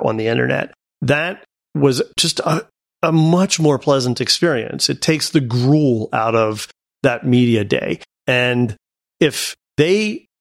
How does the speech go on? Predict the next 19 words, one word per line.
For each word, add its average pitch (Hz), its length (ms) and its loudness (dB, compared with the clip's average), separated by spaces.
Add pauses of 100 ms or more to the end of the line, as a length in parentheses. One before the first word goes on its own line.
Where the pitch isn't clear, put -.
(160)
did 160 160 2
anything, 160 720 0
I 131 100 0
think 143 220 0
it 156 40 -2
would 139 220 -4
be, 135 520 0
I, 143 180 -4
I 139 80 -2
think 156 220 0
it 151 40 2
would 135 140 0
be 131 140 2
very 160 340 0
useful 143 440 0
to 139 160 2
encourage 135 920 0 (300)
people 120 600 0 (120)
to 117 640 2